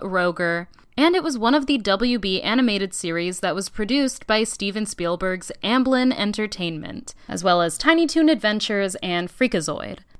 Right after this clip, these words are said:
Now, there's a lot of reasons that I love Animaniacs so much.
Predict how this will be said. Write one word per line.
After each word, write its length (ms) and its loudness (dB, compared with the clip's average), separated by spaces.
Now, 180 6
there's 260 6
a 40 6
lot 240 6
of 180 -2
reasons 540 -4
that 220 -2
I 200 4
love 640 4
Animaniacs 1040 -2
so 300 4
much. 440 -4